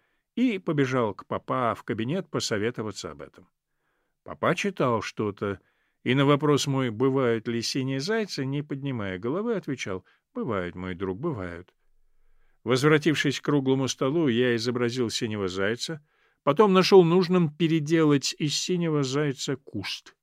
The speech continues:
Куст тоже мне не понравился. Я сделал из него дерево, из дерева скирт, из скирда облако и, наконец, так испачкал всю бумагу синей краской,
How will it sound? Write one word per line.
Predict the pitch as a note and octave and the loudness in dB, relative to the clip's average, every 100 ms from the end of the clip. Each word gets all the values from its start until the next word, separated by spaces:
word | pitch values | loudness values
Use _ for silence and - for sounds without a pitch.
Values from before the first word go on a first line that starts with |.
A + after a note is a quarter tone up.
| _ _ _ _ - | _ _ _ _ 0
Куст | B3+ B3+ - | 2 2 6
тоже | G3+ D#3 D#3+ | 6 6 2
мне | D3+ | 0
не | D3+ | 0
понравился. | D3+ C#3+ C#3+ C3+ B2 - C#3 _ _ _ _ - | 0 0 0 0 -2 -4 -10 _ _ _ _ -8
Я | F#2 B2+ D#3 | 0 2 2
сделал | A#2+ D#3 D3+ D3+ | 0 2 4 4
из | C#3+ | 2
него | C#3 D3 D3 | 0 0 0
дерево, | G2 A#2+ A2+ G2+ F#2 E2+ D#2+ _ _ _ | 0 -2 -2 -2 -6 -8 -12 _ _ _
из | - D#3 | 2 2
дерева | C#3+ G#3 G3 G3 | 4 6 6 6
скирт, | - - E3+ D3 C3+ - _ _ _ | 2 0 2 2 0 -10 _ _ _
из | - F3+ | 0 2
скирда | - F#3+ E3+ G#3 G#3+ | 4 2 4 0 0
облако | - D#3 C#3+ C3 B2+ C3 B2 G#2+ _ _ - | 4 6 6 2 0 -2 -4 -4 _ _ -8
и, | C#3+ | -4
наконец, | D3+ D3 E3 E3+ D#3 - - | -2 -2 -2 -2 -4 -6 -6
так | D3+ A2+ - | -4 -4 -8
испачкал | - - A2+ - - | -10 -6 -8 -6 -10
всю | F2+ - A#2 | -8 -6 -2
бумагу | A#2+ A#2+ G2 F2+ E2 | -2 -2 -6 -10 -14
синей | - A2 F#2+ | -12 -10 -12
краской, | - F3 D3+ - - | -10 -8 -10 -14 -20